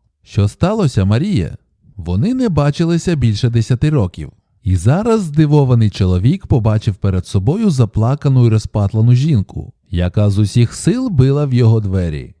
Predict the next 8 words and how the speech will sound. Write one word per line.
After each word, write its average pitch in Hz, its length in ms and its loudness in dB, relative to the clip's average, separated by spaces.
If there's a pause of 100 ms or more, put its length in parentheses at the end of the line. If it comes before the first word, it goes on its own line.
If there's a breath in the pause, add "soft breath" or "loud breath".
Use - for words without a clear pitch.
(100)
«Сергію, 180 640 2
вибач, 120 560 -2
але 92 240 -2
мені 104 240 2
потрібно 170 480 0
дізнатися 123 800 2
адресу 95 440 0
Олега. 110 520 0